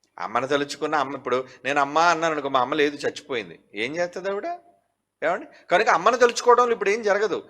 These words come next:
కానీ దేవుణ్ణి తలుచుకోవటం వలన ఏదైనా మంచి నీకు జరగవచ్చు. చూసా, నన్నే తలుచుకున్నాడు వాడు, వాడు ఊత పదం కూడా,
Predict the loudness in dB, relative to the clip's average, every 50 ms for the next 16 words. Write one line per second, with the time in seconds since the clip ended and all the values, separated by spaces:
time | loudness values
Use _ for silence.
0 | -20 -16 _ -4 -2 -2 -2 -2 -2 -2 -2 0 0 -2 -2 -4 -4 -4 -6 -8
1 | -8 -8 -6 -6 -4 -4 -4 -4 -6 -12 -16 -20 _ _ _ _ _ _ _ _
2 | _ _ _ _ _ _ _ _ _ _ _ _ _ _ _ -6 -2 -2 0 0
3 | 0 0 0 -2 -2 -2 -4 -4 -4 -2 -2 -2 -2 0 -2 -6 -8 -10 -12 -14
4 | -10 -6 -6 -6 -6 -6 -8 -6 -6 -6 -6 -8 -8 -14 -14 -14 -12 -10 -8 -6
5 | -4 -4 -4 -6 -8 -10 _ _ _ _ _ _ _ _ _ _ _ _ _ _
6 | _ _ _ _ _ _ _ -2 0 0 2 2 2 0 0 2 2 2 4 2
7 | 2 0 0 0 2 2 2 0 -2